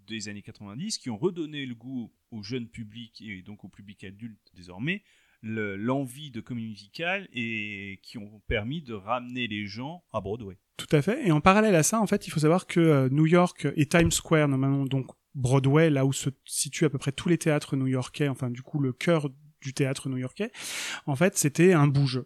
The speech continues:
Speaker 2: Euh, dans les années quatre-vingt-dix, en fait, il faut savoir que ça correspondait à peu près au Pigalle, euh, d'aujourd'hui. Donc, euh, c'était beaucoup, euh, de sex shop, de prostitution,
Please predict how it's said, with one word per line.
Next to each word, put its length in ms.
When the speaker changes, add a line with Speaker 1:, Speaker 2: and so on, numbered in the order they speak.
Speaker 2:
Euh, 220
dans 100
les 160
années 100
quatre-vingt-dix, 760
en 80
fait, 200
il 40
faut 80
savoir 280
que 120
ça 120
correspondait 440
à 40
peu 120
près 160
au 80
Pigalle, 640
euh, 420
d'aujourd'hui. 560
Donc, 220
euh, 40
c'était 260
beaucoup, 540
euh, 140
de 120
sex 220
shop, 440
de 100
prostitution, 800